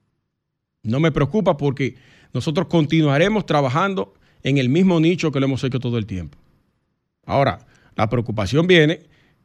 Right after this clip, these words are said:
con la parte informal e ignorante de la construcción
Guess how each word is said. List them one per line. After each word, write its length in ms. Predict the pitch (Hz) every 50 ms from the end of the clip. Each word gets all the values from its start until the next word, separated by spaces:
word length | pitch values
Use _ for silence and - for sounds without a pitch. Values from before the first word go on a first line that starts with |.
| _ _ _ _ _
con 240 | - - 143 147 143
la 180 | 135 123 117 -
parte 320 | 156 160 170 170 175 180
informal 800 | 170 170 156 165 - 147 143 135 131 143 156 160 147 143 156 156 - - - - _ _ _ _ _ _ _ _ _ _ _
e 100 | - 143
ignorante 800 | 151 151 151 147 147 143 143 156 165 156 143 - - 135 135 - _
de 140 | - 120 135
la 100 | 127 123
construcción 840 | 127 131 127 117 - - 113 104 - - 180 170 143 101 87 95